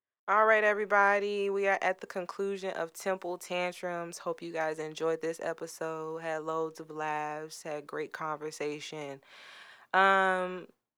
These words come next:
Travis Scott, I hope that you do what you're supposed to do.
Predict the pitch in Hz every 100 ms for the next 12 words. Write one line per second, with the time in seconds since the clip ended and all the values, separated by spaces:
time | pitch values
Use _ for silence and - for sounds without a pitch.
0 | _ _ _ _ - 220 226 226 240 -
1 | 220 262 190 - - _ _ _ _ _
2 | _ _ _ _ _ _ _ - 160 165
3 | 202 202 202 196 190 196 196 196 196 190
4 | 196 202 208 202 190 180 196 185 180 190
5 | 185 - 180 196 196 196 196 202